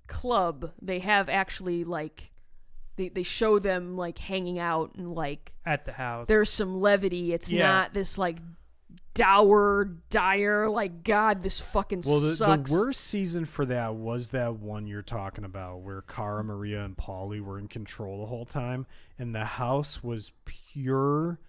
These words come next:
Speaker 3: misery twenty-four seven.
Speaker 1: Yeah.
Speaker 2: Yep.
Speaker 1: Yeah.
Speaker 3: It was like Cara alone killed the whole mood of that home.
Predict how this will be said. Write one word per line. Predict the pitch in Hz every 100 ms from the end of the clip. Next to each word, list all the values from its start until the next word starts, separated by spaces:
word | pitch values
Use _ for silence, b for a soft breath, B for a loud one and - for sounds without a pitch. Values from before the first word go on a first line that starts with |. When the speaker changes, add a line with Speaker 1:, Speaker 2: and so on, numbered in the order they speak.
| _ _ _
Speaker 3:
misery | 117 117 127 135 135 120 110 104 98 90 87 90 92 - - - - _ -
twenty-four | - 127 120 110 - 110 104
seven. | - 104 98 90 92 107
Speaker 1:
Yeah. | 175 - - - _ _ - _ - -
Speaker 2:
Yep. | 139 - - _ 131
Speaker 1:
Yeah. |
Speaker 3:
It |
was | 135 120
like | 117 -
Cara | - 151 151 180 185
alone | 185 143 131 113 117 113 101 98 95 110 -
killed | - 120 117 113
the | 110
whole | 101 117 110 113
mood | 113 110 104
of | 98 92
that | 98 95
home. | 98 90 90